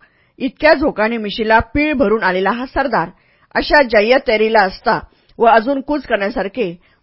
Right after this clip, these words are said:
कोणतेही विशेष कारण घडले नसता आपणहून वकील पाठवून शिपाईची बोलणी बोलतो व आपणास फायदेशीर वाटतील अशासाठी पहिल्याच भेटीला कळवितो, तेव्हा यात काहीतरी काळेबोरे आहे असे कोणाचेही मनात येईल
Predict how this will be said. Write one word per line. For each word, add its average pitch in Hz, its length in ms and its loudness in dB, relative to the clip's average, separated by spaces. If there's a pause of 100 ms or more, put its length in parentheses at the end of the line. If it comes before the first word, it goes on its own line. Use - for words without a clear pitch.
कोणतेही 247 400 2
विशेष 247 320 -2
कारण 202 320 0
घडले 190 280 -4
नसता 185 420 -6
आपणहून 220 540 -4 (280)
वकील 277 340 -2
पाठवून 175 460 -4 (300)
शिपाईची 269 480 0
बोलणी 214 340 -2
बोलतो 185 460 -4
व 202 60 -6
आपणास 233 440 -2
फायदेशीर 208 500 -2
वाटतील 185 460 -2 (380)
अशासाठी 214 760 2 (360)
पहिल्याच 262 420 6
भेटीला 214 480 -2 (380)
कळवितो, 269 460 4
तेव्हा 208 300 2
यात 208 160 4 (120)
काहीतरी 196 420 -2
काळेबोरे 196 540 4
आहे 202 300 0 (500)
असे 240 360 2 (240)
कोणाचेही 247 580 2
मनात 190 380 -4
येईल 226 260 -6